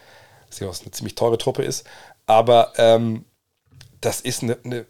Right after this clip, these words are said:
ich meine, wie viele Spieler können hier in, in der tiefen Playoff-Serie, äh, im Endeffekt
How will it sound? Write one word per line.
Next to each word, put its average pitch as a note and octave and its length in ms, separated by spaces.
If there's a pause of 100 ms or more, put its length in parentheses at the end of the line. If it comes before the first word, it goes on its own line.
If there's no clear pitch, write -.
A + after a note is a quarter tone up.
ich A#2 80
meine, D#3+ 140
wie G3+ 80
viele - 140
Spieler G#3+ 220
können C#3+ 240
hier F#3 440
in, C#3 140
in C3 140
der B2+ 180
tiefen F#3 480
Playoff-Serie, A2+ 800 (580)
äh, G#2+ 220
im A2 100
Endeffekt A#2+ 580